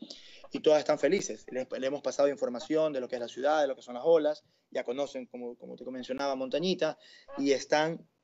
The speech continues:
muy motivados por venir acá. Hay que trabajar mucho en la organización, eso sí. Pero aparte queremos darle un plus. No solo hacer el meeting anual de la, de la red acá, sino invitar a los quince alcaldes de las quince ciudades que vengan para darle un toque de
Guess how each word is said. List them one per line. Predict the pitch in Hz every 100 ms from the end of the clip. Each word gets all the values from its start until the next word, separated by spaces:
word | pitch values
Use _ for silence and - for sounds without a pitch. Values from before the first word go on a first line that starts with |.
| _ -
muy | 151 165 220 226
motivados | 180 160 151 156 147 139 147 _ _
por | 143
venir | 135 131 127
acá. | 120 113 - -
Hay | 131
que | 139
trabajar | 135 135
mucho | 139 143 131
en |
la |
organización, | 127 120 117 - 123 120
eso | 131
sí. | 123 120 - - - -
Pero | - 165
aparte | 156 202 190 185 180
queremos | 165 170 156
darle | 160 160
un |
plus. | 170 190 135
No | - 165
solo | - 190
hacer | 170 - 165
el | 151
meeting | 170 175 147
anual | 135 170 147 117 _ _ - - - - - -
de | 135 135
la, | 135 131 127 123 -
de | 127 123
la | 123
red | 151 165 - -
acá, | 123 175 151 196 - _ -
sino | - 147 156
invitar | 175 147 131 175 175
a |
los | 147
quince | - 202 214 151
alcaldes | - 160 156
de | 131
las | 117
quince | 139 143
ciudades | 139 139 120 117 - - _
que | 131
vengan | 139 123 120 120
para | - 160
darle | 165 175 180
un | 165
toque | 165 170 170
de | 160 170